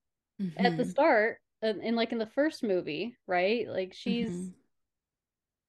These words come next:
Speaker 1: basically a secretary and basically kicks the women that he sleeps with out of his house.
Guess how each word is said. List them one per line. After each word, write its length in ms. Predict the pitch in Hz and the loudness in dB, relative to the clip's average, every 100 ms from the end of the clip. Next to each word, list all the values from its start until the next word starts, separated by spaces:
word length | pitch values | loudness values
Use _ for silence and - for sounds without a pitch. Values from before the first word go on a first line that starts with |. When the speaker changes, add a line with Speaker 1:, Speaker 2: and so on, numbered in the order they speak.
| _ _ - | _ _ 2
Speaker 1:
basically 560 | 302 370 403 403 403 | 4 4 4 6 6
a 60 | 359 | 6
secretary 1040 | - 247 294 285 302 320 359 415 415 392 - | 2 0 0 0 0 2 2 2 0 0 -2
and 300 | 254 254 220 | 0 0 2
basically 720 | 247 254 285 285 277 262 - | 0 0 -4 0 0 -2 -6
kicks 640 | - 233 226 - - - - _ _ _ _ _ _ _ 214 208 | -4 -2 -2 -6 -16 -18 -20 _ _ _ _ _ _ _ -6 2
the 280 | 240 226 - | 2 2 -2
women 600 | 135 - 220 226 240 240 | -16 -6 2 2 4 2
that 180 | 233 - | 0 0
he 100 | 240 | -4
sleeps 420 | - 214 208 - | -6 -4 -4 -2
with 200 | 254 262 | 0 2
out 180 | 226 220 | 2 0
of 100 | 226 | 0
his 160 | 214 190 | -4 -2
house. 680 | 170 170 247 320 - - | 0 2 2 0 -8 -20